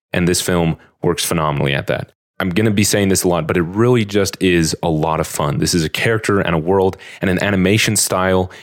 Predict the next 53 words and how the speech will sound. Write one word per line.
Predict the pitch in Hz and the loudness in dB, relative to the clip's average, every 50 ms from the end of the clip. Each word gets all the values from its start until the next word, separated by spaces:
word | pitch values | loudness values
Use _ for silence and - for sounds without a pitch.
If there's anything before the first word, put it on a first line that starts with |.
| - - | -8 -4
and | 92 90 | -2 -2
a | 82 | 0
script | - - - - 104 101 95 - - | 0 -2 0 2 2 2 2 2 0
and | - 87 90 82 76 | -2 -2 -2 -2 -2
voice | 82 - - - 107 107 98 - | -4 -8 -4 -2 0 0 2 2
performances | - 101 92 - 95 90 87 85 - 92 85 | 0 -2 -2 0 0 0 0 0 0 0 0
that | 76 80 | 2 0
are | 82 - | 0 0
all | - 95 101 107 98 | 0 0 0 0 0
just | 90 87 90 87 82 - - | 0 -2 -2 -2 -2 -4 -8
fun. | - - - - 85 80 78 - - - _ _ _ _ _ _ _ _ _ _ _ | -10 -10 -6 -4 -2 -2 -2 -4 -6 -10 _ _ _ _ _ _ _ _ _ _ _
It | - 101 87 | -2 -2 -2
really | 85 95 104 107 104 101 98 95 92 85 76 69 - - - | 0 2 2 4 4 4 4 4 2 0 -2 -4 -8 -6 -2
is | - 92 80 - | 0 0 0 0
worth | 73 80 80 78 78 - - - | 0 0 0 0 0 -4 -8 -10
your | - 78 80 82 | -6 -2 -2 -2
time. | - - - - - | -2 -2 -4 -6 -6
<laughs> | 85 - - - - - - _ _ _ _ _ | -8 -8 -10 -12 -14 -18 -20 _ _ _ _ _
But | - 104 | -4 -2
that | 110 120 | 0 0
will | 127 120 | 2 2
wrap | 117 107 95 | 2 0 0
up | 90 80 | -2 -2
Two | - 95 85 | -2 0 0
Cents. | - - - - - - - - _ _ _ | 0 -2 -4 -6 -8 -10 -10 -12 _ _ _
Now, | - 104 107 | 0 0 2
let | 117 139 143 | 2 2 2
me | 151 | 2
tell | 143 - 143 127 | 2 2 2 2
you | 120 117 | 2 2
how | 110 120 | 2 2
you | 120 110 | 0 0
can | - 113 | 0 0
potentially | 98 - - 101 101 - 104 98 | 0 0 0 0 0 2 0 0
win | 90 90 104 127 127 123 123 113 | 0 0 0 0 2 2 0 -2
this | - 98 98 113 127 - | -2 -2 -2 0 0 0
film | - 101 95 107 92 | 0 0 0 0 2
or | 95 104 120 127 | 2 2 2 2
any | 107 131 147 156 | 2 2 2 2
of | 165 165 165 | 2 2 2
the | 170 175 | 2 2
others | 170 165 151 135 120 | 2 2 0 0 2
that | 120 | 2
are | 107 95 | 0 2
gonna | 92 110 104 | 2 2 2
be | 101 95 | 2 2
featured, | - - 107 92 - 104 95 92 90 - - | 0 0 0 0 0 0 0 0 -2 -4 -8
featured | - - - 107 95 - 98 82 | -4 0 0 0 2 2 0 0
during | - 95 92 92 90 - | 0 0 0 0 0 0
Animation | - 87 87 85 87 87 87 87 - 95 | 0 0 0 0 0 0 0 0 0 0
Hall | 87 85 - - 82 82 85 | -2 -2 -2 -2 0 2 0
of | 82 - | 0 0
Fame | - - 85 82 82 80 78 | -2 -2 0 0 2 2 0